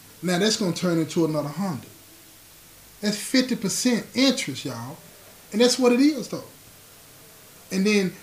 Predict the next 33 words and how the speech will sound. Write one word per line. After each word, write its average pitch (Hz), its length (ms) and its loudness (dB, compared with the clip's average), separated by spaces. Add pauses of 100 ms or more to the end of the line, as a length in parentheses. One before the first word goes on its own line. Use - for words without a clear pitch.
(120)
you 190 80 -2
start 202 340 0
to 175 60 -4
get 170 200 0
behind 185 400 -2
because 165 240 -2
the 135 60 -8
dope 202 300 -2
is 156 100 0
getting 175 180 -4
so 165 200 -2
good 175 440 0 (280)
and 165 160 0
you 170 80 0
need 175 280 2
more 190 260 2
and 180 80 2
more 190 260 2
of 165 60 2
it. 165 60 -2
And, 151 100 -4
but 160 60 2
what 175 200 0
they 240 160 4
do, 170 320 6 (160)
they 185 100 -4
start 180 300 -4
to 151 40 -4
give 147 200 -2
you 156 100 -6
less 165 400 -4
and 151 200 -4
less, - 460 -12